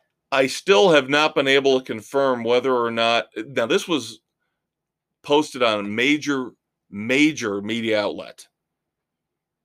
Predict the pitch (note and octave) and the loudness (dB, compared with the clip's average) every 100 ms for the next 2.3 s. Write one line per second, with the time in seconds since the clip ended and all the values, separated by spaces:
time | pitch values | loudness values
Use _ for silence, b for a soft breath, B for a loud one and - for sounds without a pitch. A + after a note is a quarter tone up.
0 | _ _ _ _ _ _ _ A#2 C3+ F3+ | _ _ _ _ _ _ _ -2 2 2
1 | G#3+ G#3 G3 G3 - A#2+ G#2 - F#2+ F#2 | 2 2 4 2 2 0 0 -2 -8 -10
2 | G2 - | -14 -20